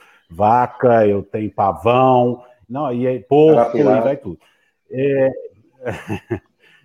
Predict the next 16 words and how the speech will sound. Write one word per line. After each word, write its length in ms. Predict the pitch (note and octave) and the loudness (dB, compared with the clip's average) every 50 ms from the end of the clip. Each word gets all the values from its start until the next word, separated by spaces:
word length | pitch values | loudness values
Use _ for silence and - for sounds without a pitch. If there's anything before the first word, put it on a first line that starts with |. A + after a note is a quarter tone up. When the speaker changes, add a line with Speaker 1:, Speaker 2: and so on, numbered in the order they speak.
| _ | _
Speaker 1:
então, 280 | - G#2+ F#2+ - C#3 D3+ | -14 -12 -8 -4 -2 0
eu 80 | D#3+ | 0
acho 160 | D#3 D#3 D#3 D#3 | 0 0 -2 -4
o 20 | |
seguinte: 460 | - F3+ D3+ C3 A2 F#2+ - - - A2+ | -8 -10 -8 -8 -8 -8 -10 -14 -14 -12
eu 80 | A#2 | -12
tenho 200 | A2 - B2+ C#3 | -10 -8 -6 -6
labradores 680 | D#3 D#3 D3 D3+ C#3 A#2+ G#2+ A#2+ C3+ D#3+ F3 C#3 - - | -4 -4 -2 -2 -2 -2 0 0 0 0 0 -2 -6 -8
que 140 | - C#3+ B2+ | -10 -12 -10
ficam 400 | - - C#3+ D3 D3 - G3 G3 | -6 -4 -4 -2 0 -2 -2 -2
perto 420 | G3 - C#3+ C3+ C3 C3 - C#3 | 0 0 0 0 0 -2 -6 -8
desses 340 | B2+ B2 A#2+ A#2 - - A#2 | -6 -6 -6 -6 -6 -4 -4
animais 460 | B2 B2 A#2+ G#2 G2+ G2 G#2 A#2 A2+ | -2 -2 -2 -4 -4 -6 -6 -8 -10
sem 140 | - - C3+ | -10 -12 -12
problema 440 | C3 - E3 E3 D#3 C#3+ B2+ C#3 E3+ | -10 -8 -8 -8 -6 -8 -8 -10 -10
nenhum. 260 | G3+ A#3 B3 G#3+ - | -10 -12 -12 -14 -16